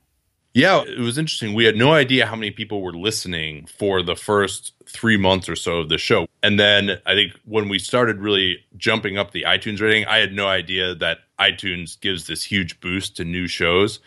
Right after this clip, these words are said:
So at one point we were, like, number three in the iTunes sports ratings. And I was like, "Number three, that's amazing." But it was so weird seeing that and having no idea how many people actually were listening to the show at the time. And then also I got a call from SeatGeek as well, 'cause people there listened to the show and they were like, "Yeah, we'd like to sponsor you.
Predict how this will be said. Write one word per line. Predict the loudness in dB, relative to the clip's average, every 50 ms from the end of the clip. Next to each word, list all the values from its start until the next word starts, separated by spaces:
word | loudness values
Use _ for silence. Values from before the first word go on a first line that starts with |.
| -20 _ -4
So | 0 0 2
at | 4
one | 4 4 4 4
point | 4 2 2 2 0
we | -2 -2 0
were, | 0 0
like, | 0 0 -2 0
number | 0 -2 -2 -2 -2
three | -6 -6 -10 -6 -4 0 2 4 4 4 2 0 -6 _ _ _ _ _ _ -2
in | 2 4 4 4 2 0 -2 -4 -6 -8 _ _ -4
the | -2 0 2
iTunes | 2 2 2 0 -2 -10 -10 -8
sports | -10 -12 -10 -6 -6 -6 -6 -6 -8 -12 -12 -12 -16 _ _
ratings. | -2 2 2 4 4 4 2 0
And | -2 -4 -6
I | -6
was | -6 -8
like, | -10 -14 -10
"Number | -8 -6 -6 -6 -8
three, | -10 -8 -4 -2 -2
that's | 0 0 0 -2 -2
amazing." | -4 0 2 2 2 0 -2 -2 0
But | 0 -2 -2 -4 -16 -18 -6 0
it | 2
was | 4 4 6
so | 6 4
weird | 6 6 6 4 4 2
seeing | 0 -2 0 2
that | 2 0
and | 0 0
having | -2 -4 -4 -4 -4 -6
no | -2 0 0 2
idea | 2 2 0 0 -2 -2 -2
how | -2 -2 -6
many | -6 -4 -4 -4
people | -4 -6 -6 -6 -4 -2
actually | -2 -2 -2 -4 -6 -10
were | -10 -10
listening | -12 -12 -10 -10 -10 -8 -8 -8 -8
to | -8
the | -8
show | -6 -4 -4 -4
at | -4
the | -4 -4
time. | -2 -2 -2 0
And | 0 0
then | 0 -2 -2 -10 -20 -10 -2
also | 2 2 2 4 4 6
I | 6 6 4
got | 4 2 2 2 -2 -4
a | -12
call | -12 -6 -4 -2 -2 -2
from | -2 -6 -12 -12
SeatGeek | -10 -6 -6 -6 -6 -6 -6 -6 -6 -6
as | -8 -6 -2
well, | -2 -2
'cause | -2 -2 -6
people | -6 -6 -6 -4 -4 -4 -2
there | 2 4 4 4 4 2 0 -4 _
listened | -10 -8 -6 -4 -2 -2 -2
to | -2
the | -2 -2
show | -2 0 2 4 4 6 4 4 2
and | 2 2
they | 2 2 2
were | 0 -2 -6 -6 -6
like, | -6 -4 -4
"Yeah, | -2 -2
we'd | -2 -2 0
like | 0 0 0 -2
to | -6
sponsor | -6 -2 0 0 0 0 -2 -2
you. | -2 0 0 0 -2 -2 -4